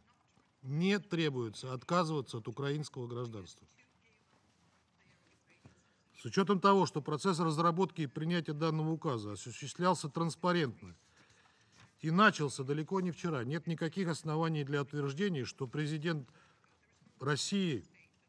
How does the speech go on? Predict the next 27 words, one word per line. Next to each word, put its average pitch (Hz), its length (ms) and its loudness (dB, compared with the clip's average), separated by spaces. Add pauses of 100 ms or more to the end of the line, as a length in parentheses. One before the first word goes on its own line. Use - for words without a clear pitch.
(420)
что - 200 -4
указ 156 340 4
президента 127 520 -4
России 117 300 -8
был 135 200 -2
якобы 147 460 2
приурочен 143 520 -4
к 123 60 -8
какому-либо 147 480 -4
событию 143 560 -4
или 147 140 -2
является 160 500 0
неким 160 320 -2
сигналом, - 320 -4 (540)
что - 220 -4
указ 185 340 4
президента 127 500 -4
России 117 300 -6
был 127 180 -4
якобы 147 480 2
приурочен 143 540 -2
к - 40 -10
какому-либо 143 500 -2
событию 139 540 -4
или 151 140 -2
является 160 500 0
не 156 80 0